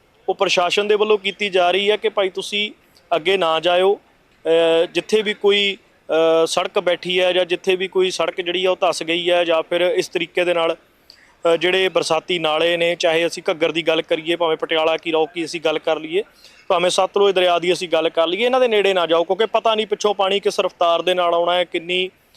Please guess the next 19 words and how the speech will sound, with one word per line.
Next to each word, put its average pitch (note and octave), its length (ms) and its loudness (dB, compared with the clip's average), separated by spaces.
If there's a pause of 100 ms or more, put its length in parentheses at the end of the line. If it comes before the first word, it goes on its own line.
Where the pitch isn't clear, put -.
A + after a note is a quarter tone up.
(220)
ਅ, D#3 200 0
ਮਾਤਰਾ E3+ 380 2
ਦੇ F#3+ 80 2
ਵਿੱਚ F3+ 200 -2
ਪਾਣੀ F3 360 0
ਆਉਣਾ। F3 220 2
ਤਾਂ G#3+ 120 -2
ਇਸ G3+ 120 -2
ਕਰਕੇ G#3+ 280 0
ਲੋਕਾਂ G3+ 340 0
ਦੀ A3+ 60 -4
ਸੁਰੱਖਿਆ G3+ 360 -2
ਨੂੰ G3+ 160 -2
ਲੈ F#3 100 2
ਕੇ F#3+ 140 -4
ਲਗਾਤਾਰ F3+ 460 0
ਗਾਈਡਲਾਈਨਾਂ D#3+ 640 0
ਨੇ E3+ 100 -2
ਜਿਹੜੀਆਂ F3 380 -2